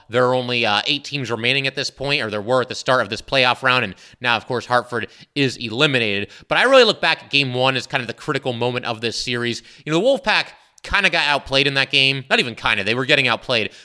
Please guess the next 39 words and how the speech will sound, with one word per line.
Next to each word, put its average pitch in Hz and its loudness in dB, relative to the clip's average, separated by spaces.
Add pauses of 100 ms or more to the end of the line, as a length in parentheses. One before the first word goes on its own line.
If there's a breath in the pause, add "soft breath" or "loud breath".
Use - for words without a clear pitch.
but 131 -12
they 180 2
scored 180 -2
a - -6
couple 156 -6
of 120 -4
goals, 156 0 (220 loud breath)
uh, 110 2
both 151 0
on 120 -8
the 107 -6
power 151 4
play, 143 2
took 143 -8
advantage 135 0
of 117 -8
some 123 -6
opportunities 127 -4
there. 135 4 (240 loud breath)
We're 143 2
up 165 0
two 170 -8
nothing 156 2
going 147 0
into 139 -4
the 120 -4
third 135 0
period, 143 0 (260 loud breath)
and 139 2 (260 loud breath)
again, 170 0
despite 147 -2
being 151 0
outplayed, 156 0
they 147 2
were 147 0
in 143 -2
the 135 0
driver's 127 0
seat. 151 -2